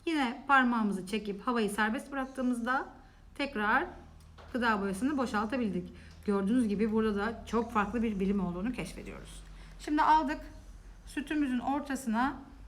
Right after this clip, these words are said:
biraz sarı renkten damlatalım. Sonraki gıda boyalarını pastör pipetiyle kullanacağım.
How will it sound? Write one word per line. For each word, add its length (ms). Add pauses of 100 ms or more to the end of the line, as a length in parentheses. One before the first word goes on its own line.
(1400)
biraz 400 (360)
sarı 320
renkten 440
damlatalım. 420 (3750)
Sonraki 840 (220)
gıda 300
boyalarını 540 (360)
pastör 340
pipetiyle 420
kullanacağım. 460